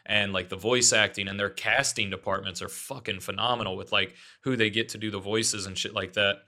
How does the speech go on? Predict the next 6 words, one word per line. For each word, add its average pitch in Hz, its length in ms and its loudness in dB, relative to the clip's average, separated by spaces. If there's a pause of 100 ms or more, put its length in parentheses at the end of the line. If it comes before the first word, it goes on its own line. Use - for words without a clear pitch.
(320)
So, 110 340 2
um, 95 480 -2 (320)
they 110 140 6
did 127 180 6
say, 120 380 8
like, 104 340 2